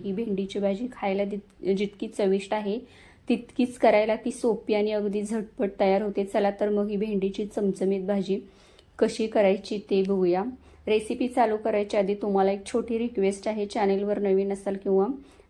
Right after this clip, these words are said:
रेसिपी जरा जरी आवडली तर चॅनलला सबस्क्राईब करा आणि ज्यांनी सबस्क्राईब केलेलं आहे त्यांचं मनापासून धन्यवाद. मी अजून अशाच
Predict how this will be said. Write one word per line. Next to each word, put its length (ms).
रेसिपी 420
जरा 260
जरी 240
आवडली 300
तर 60
चॅनलला 440
सबस्क्राईब 580
करा 220
आणि 340
ज्यांनी 240
सबस्क्राईब 560
केलेलं 260
आहे 180
त्यांचं 340
मनापासून 640
धन्यवाद. 460
मी 140
अजून 380
अशाच 320